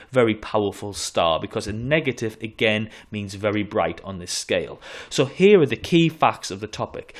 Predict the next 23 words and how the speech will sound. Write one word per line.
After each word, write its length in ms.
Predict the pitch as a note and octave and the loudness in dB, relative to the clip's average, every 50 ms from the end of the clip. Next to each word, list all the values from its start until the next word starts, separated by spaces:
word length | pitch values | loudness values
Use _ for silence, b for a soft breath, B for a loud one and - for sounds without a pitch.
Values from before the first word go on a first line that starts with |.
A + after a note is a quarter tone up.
| B B - | B B 0
The 140 | - A#2+ | 2 2
luminosity 800 | A#2+ B2 D#3 G3 A3+ A#3 A#3+ A3+ A3 G3 - - - D3+ C3+ - - | 6 6 6 6 6 4 4 4 2 2 0 -2 -2 -4 -4 0 0
L 320 | C3+ A#2 A2+ C#3+ F#3 F#3 - | 2 4 6 6 4 4 0
of 100 | - A#2 | -2 -4
a 60 | B2 A#2 | -2 -4
star 500 | - - - - F#2+ F2+ G#2 D3 D3 - | -4 -4 -2 0 2 2 4 2 0 -2
is 120 | C3+ B2 | -4 -2
the 80 | A#2+ B2+ | -2 0
amount 320 | B2+ C3 B2+ B2 A#2+ B2 | 2 4 4 2 2 0
of 80 | A2+ - - - | -4 -6 -4 -2
energy 400 | D#3+ F3+ G3 G#3 F3+ G#3 G#3 G#3+ | 0 2 2 2 2 0 0 0
in 100 | G#3+ G3+ | 0 0
joules 500 | - - A#2+ A2+ A2 B2+ C#3+ - - - | 0 0 2 2 2 2 0 -2 -4 -2
that 120 | - B2 | 0 0
it 80 | A2+ G#2+ | 0 2
radiates 560 | A2+ B2+ B2+ C3 B2+ A#2 A#2+ A#2+ A2+ A2 A2 | 2 4 4 4 2 0 -2 -2 -2 -2 -4
per 160 | - - G#2 | -6 -8 -8
second 480 | F#2+ - - G#2 E2+ - - D#3+ F#3+ F#3 - | -6 -2 -2 -2 -2 -2 -2 -4 -2 -2 -2
and 100 | A#2+ A2+ | -2 -2
is 160 | A2+ G#2+ - | -2 -4 -4
measured 300 | A2+ A2+ G#2+ - A2+ G#2+ | -2 -2 -2 -2 -4 -8
in 260 | - - G2+ G#2 F#2+ G2+ | -10 -10 -10 -10 -6 -2
watts. 440 | F2 F#2+ C#3+ E3+ - - - - | 0 0 0 0 -4 -10 -12 -12